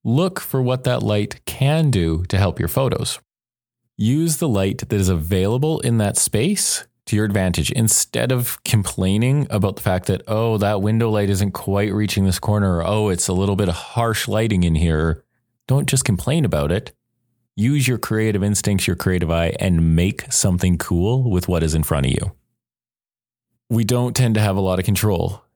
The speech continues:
doing travel photography, especially when you walk into those busy tourist sites.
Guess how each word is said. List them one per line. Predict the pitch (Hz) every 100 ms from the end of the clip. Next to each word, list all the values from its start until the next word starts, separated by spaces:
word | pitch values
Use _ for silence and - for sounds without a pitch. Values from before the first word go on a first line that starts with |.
| _ _ _ -
doing | 104 95
travel | 95 78 76
photography, | - 87 80 - -
especially | 92 - - 139 120 - 107
when | 107
you |
walk | 98 90 87
into | 95
those | 87 85
busy | 90 82
tourist | 82 85 80 -
sites. | 82 - - -